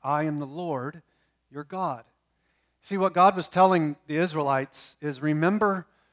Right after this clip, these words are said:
who I am. Remember these commands are an expression of my character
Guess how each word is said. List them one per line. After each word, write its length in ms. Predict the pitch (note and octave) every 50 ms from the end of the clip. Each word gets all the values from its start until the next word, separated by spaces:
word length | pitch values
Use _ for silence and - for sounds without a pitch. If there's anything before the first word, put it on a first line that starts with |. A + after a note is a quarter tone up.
| _ _ _ _ _
who 180 | - E3 F#3 -
I 200 | D3 D3+ D#3 D3+
am. 400 | C#3+ C#3+ C#3+ C3+ B2+ A2 - _ _ _ _ _ _ _ _ _ _ _ _ _ _ _ _ _ _ _
Remember 400 | - D3+ D#3 F3 G3+ A3+ G#3+ G#3
these 220 | F3+ F3+ F3+ - -
commands 540 | - - D#3+ E3 D#3+ D#3+ F3 F3 F3+ F3 F3+
are 360 | D3+ D#3 D3+ D3+ D#3 D#3 - -
an 80 | D3+ D3+
expression 720 | - - - - - - F#3 F3 - - - G3+ F#3+ F3+
of 220 | D#3 D#3 D3+ C3
my 200 | D3 C#3+ C#3+ C#3
character 720 | C3+ - - - D#3+ E3+ G3 - _ - A#3+ A#3+ B3 -